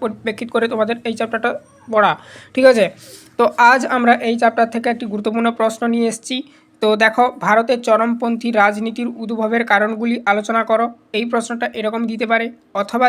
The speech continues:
দিয়ে আরেক প্রকার দিতে পারে, ভারতের স্বাধীনতা সংগ্রামে সংগ্রামশীল জাতীয়তাবাদের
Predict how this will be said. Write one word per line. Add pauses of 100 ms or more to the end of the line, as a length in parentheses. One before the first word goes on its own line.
দিয়ে (160)
আরেক
প্রকার
দিতে
পারে, (420)
ভারতের
স্বাধীনতা (100)
সংগ্রামে (100)
সংগ্রামশীল
জাতীয়তাবাদের